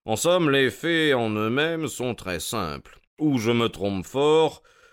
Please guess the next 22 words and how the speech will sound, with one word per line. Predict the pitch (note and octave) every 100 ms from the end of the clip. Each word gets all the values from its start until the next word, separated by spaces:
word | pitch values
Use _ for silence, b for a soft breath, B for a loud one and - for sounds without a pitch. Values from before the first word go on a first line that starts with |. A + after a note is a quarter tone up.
| b b b _
ou | D#3+ F#3+ G3 F#3+
je | D#3 F3 F3
vous | C#3+ D3 D3+
en | D3
donnerai | B2+ C3 C3 D3
l'explication | A#2+ A2 - C3+ - A2+ G#2 - B2+ A#2
dans | A2
la | A2 G#2
journée. | F2+ F2+ G2+ F#2+ C#2+ _ _
Je | F#2+ A#2
prends | C#3+ C#3 D3
la | C3+
photographie | - B2 B2+ A2 A#2+ - B2+
de | A2+
Blessington | G2+ G#2+ G2+ A#2 G#2+ - B2 A2
que | F2+ G2
je | F#2
vois | G#2
là | A2 A#2
sur | G2 G#2+
la | G2+
cheminée. | - G#2 G#2 G#2